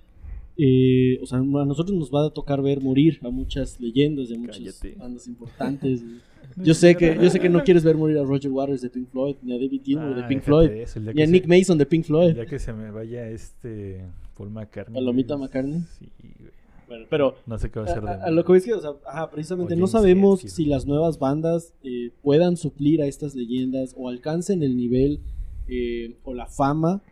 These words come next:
Speaker 1: que, que tienen las leyendas que, que a nosotros nos gustan ahora. Sin embargo, eh, yo creo que sí hay mucho movimiento de rock y, y lo he visto, por ejemplo, eh,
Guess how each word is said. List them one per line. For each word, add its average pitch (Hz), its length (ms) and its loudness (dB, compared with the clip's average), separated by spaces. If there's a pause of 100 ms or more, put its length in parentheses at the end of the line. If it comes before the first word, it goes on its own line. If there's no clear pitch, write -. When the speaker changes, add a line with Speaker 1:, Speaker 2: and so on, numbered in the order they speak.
(560)
Speaker 1:
que, 139 180 -6
que 135 140 -2
tienen 147 320 2
las 123 120 -2
leyendas 123 320 -6
que, 120 240 -12
que - 60 -16
a 117 40 -12
nosotros 131 280 -8
nos 120 100 -4
gustan 123 280 -8
ahora. 123 160 -4
Sin 127 220 -10
embargo, 139 580 -4 (480)
eh, 123 300 -2
yo 151 200 -2
creo 190 160 0
que 196 100 -4
sí 165 200 -2
hay 160 120 0
mucho 180 380 -2
movimiento 131 480 -6
de 127 60 -14
rock 135 280 -10
y, - 220 -20
y 139 180 -4
lo 147 160 8
he 175 40 8
visto, 202 260 2
por 190 120 2
ejemplo, 165 460 2 (200)
eh, 127 560 -2